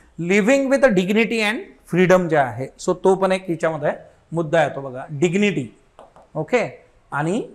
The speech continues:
freedom जे आहे. आता बघा तुम्हाला freedom आहे पण dignity नाही आहे, तर ते काही work होणार नाही. दोन्ही गोष्टी आपल्याला,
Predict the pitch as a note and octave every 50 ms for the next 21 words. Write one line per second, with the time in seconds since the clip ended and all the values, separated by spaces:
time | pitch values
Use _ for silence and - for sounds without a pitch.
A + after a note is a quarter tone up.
0 | - _ - - F3 F#3 F#3+ G3 G3+ G3 F#3 D#3+ D#3+ D3+ C3+ A#2+ A#2 B2 B2 B2
1 | - _ _ _ _ _ _ - - E3+ - B3 B3 C4 B3+ B3+ B3+ B3+ C4 C4+
2 | C4+ C4+ A3+ G#3 A3 A3+ B3 B3+ B3+ A3+ G3 F3+ E3 G#3+ A3 G#3+ G#3 G3+ G#3 A3
3 | A3+ G#3+ A#3 A3+ A3 G3+ F#3 D#3+ D3 D3+ D#3+ - F#3 G3 G3 G3+ A3 G#3 G#3+ G#3+
4 | G#3 G3+ G3+ G3 G3+ F#3 E3 D#3 D#3 D3+ C#3 C3 B2+ B2+ B2+ C3+ C#3+ E3+ G3 F#3+
5 | G3+ G3+ G3+ F#3 - - E3+ D3+ - - D#3 E3